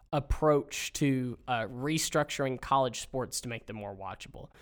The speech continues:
because I am all in on helping the N C double A better this stuff, so at the end of the year I can't sit here and yell that the Big Ten was overrated, because they were. Um,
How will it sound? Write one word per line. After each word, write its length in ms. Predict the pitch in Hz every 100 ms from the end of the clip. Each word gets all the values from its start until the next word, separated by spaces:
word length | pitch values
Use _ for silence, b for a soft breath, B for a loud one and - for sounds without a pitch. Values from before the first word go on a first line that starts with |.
| B B -
because 280 | 139 151
I 140 | 131 165
am 100 | 156
all 500 | 151 147 143 139 -
in 320 | 123 131 101 101
on 160 | 110
helping 480 | 104 131 120 120 101
the 80 | 117
N 140 | 127
C 120 | 120 120
double 380 | 117 101 110
A 240 | 104 92 - _ - - 135
better 680 | 127 131 147 139 110 104 - _ _ _ _ _ - - _ _ -
this 120 | 139
stuff, 360 | - - 123 123
so 180 | - 135
at 120 | 127
the 80 | -
end 100 | 131
of 80 | 120
the 60 |
year 180 | 123 127
I 120 | 113
can't 300 | 117 139 120 - _
sit 380 | - - - 135
here 200 | - 127
and 180 | 117 113
yell 260 | 123 123 123
that 180 | 120
the 80 | -
Big 300 | 120 123 113
Ten 480 | - 120 117 113 123
was 180 | 104 107
overrated, 640 | 139 110 92 131 127 120 - b b _ _ _ _ -
because 460 | - - 160 143
they 200 | - 127 107 -
were. 400 | 165 131 117 143 b b b b -
Um, 340 | 147 107 80